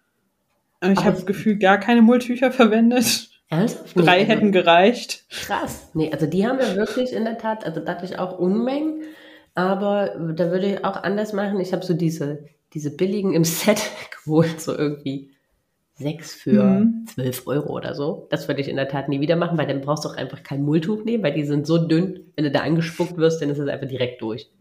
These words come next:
Speaker 1: <laughs>
Speaker 2: Ähm, da sind, da sind halt einfach nur die Bröckel denn nicht auf deinem T-Shirt, aber die Spucke
Speaker 1: Ja.
Speaker 2: ist ja da trotzdem. Aber, äh, die hab in der Tat, weil sie ein Spuckkind war, die haben wir,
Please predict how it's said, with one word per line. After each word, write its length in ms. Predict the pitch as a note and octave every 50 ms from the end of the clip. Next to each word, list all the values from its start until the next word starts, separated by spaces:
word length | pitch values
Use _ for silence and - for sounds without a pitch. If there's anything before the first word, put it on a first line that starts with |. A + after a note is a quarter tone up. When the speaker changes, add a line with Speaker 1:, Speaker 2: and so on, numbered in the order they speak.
| _ _ _ -
Speaker 1:
<laughs> 120 | - - - - - _ - - - F#4 - - -
Speaker 2:
Ähm, 320 | C#3+ C#3 C#3 C#3+ C#3 C3+ - - -
da 80 | C#3+ C3+ B2
sind, 200 | D#3+ E3+ E3 -
da 120 | E3 E3+ D#3
sind 280 | - - D#3+ E3 D#3+
halt 140 | D3+ D#3 -
einfach 220 | C3+ C#3 D#3 D#3
nur 120 | D3+ D#3 C#3
die 120 | C#3 C#3
Bröckel 400 | A#2 C3 - D3+ D3 - D#3+ B2
denn 160 | G#2+ G#2+ G#2
nicht 160 | A2 A#2 - A#2+
auf 100 | A#2 -
deinem 220 | - A2 A2 A2
T-Shirt, 420 | - - A#2+ A#2 - A2+ G#2+ A2
aber 320 | A2 A#2 A2+ B2 B2 A#2 A2+
die 160 | - B2+ B2+
Spucke 300 | - - G3 F#3+ G3 G#3
Speaker 1:
Ja. 60 | F#3+
Speaker 2:
ist 100 | - -
ja 60 | F3
da 100 | D#3 D3+
trotzdem. 640 | D3 - - D3+ C#3+ - - - B2+ C3 E3 E3+ E3+ - - - - - - _ _ _ _ -
Aber, 500 | E3+ E3 E3 E3 E3 D#3+ D#3+ D3+ - - -
äh, 320 | D3+ D3+ D3 C#3+ C#3+ C#3
die 240 | - E3 F3+ G#3+ A3+
hab 180 | B3 A#3 G#3+ -
in 220 | - F3+ G3+ G#3
der 140 | A3 A3 G#3+
Tat, 300 | - - F#3+ F#3+ G3 F#3+ -
weil 100 | E3 D#3
sie 100 | D#3+ D#3
ein 120 | D3 D3
Spuckkind 840 | D3+ - - _ _ - - G#3+ A3 - - C4+ B3+ C#4 C4+ C4+ A#3+
war, 400 | G3 A3+ A#3 C4 D4+ C#4+ B3 - -
die 520 | F#3+ F#3+ F#3+ G3 G3 F#3 F#3+ F#3 F#3+ F3
haben 140 | F3+ F3+ F3
wir, 340 | E3+ E3 D#3+ D#3+ E3 -